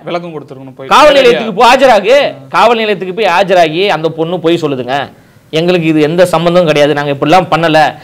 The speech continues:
Speaker 2: அப்படின்னு சொல்றதுக்கு துணிச்சல், தெம்பு, திராணி இருக்கா? இல்லையே.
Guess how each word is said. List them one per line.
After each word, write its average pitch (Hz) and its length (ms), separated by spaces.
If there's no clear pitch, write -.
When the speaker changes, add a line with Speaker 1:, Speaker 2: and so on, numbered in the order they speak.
Speaker 2:
அப்படின்னு 190 340
சொல்றதுக்கு 208 480
துணிச்சல், 220 480
தெம்பு, 208 320
திராணி 185 300
இருக்கா? 185 480
இல்லையே. 208 380